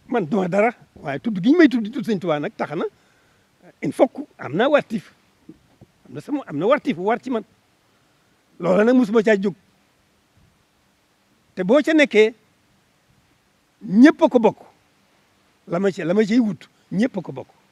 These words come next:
Gis ngeen ci wàllu diine ji,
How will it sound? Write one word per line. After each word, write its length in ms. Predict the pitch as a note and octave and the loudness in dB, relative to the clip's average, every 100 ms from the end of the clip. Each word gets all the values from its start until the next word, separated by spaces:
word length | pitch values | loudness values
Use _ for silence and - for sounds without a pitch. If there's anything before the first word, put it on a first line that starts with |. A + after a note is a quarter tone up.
| _ _ _ _ _ _ _ _ _ _ _ _ _ _ _ _ _ _ _ _ _ _ _ G3+ | _ _ _ _ _ _ _ _ _ _ _ _ _ _ _ _ _ _ _ _ _ _ _ -20
Gis 120 | - | -12
ngeen 300 | C#3+ C#3 A2+ _ _ _ _ _ _ _ _ _ _ _ _ _ _ | -6 -6 -8 _ _ _ _ _ _ _ _ _ _ _ _ _ _
ci 80 | E3 | -8
wàllu 260 | D#3+ C#3 B2 | -6 -6 -12
diine 240 | B2 A#2+ | -14 -12
ji, 160 | C3 | -14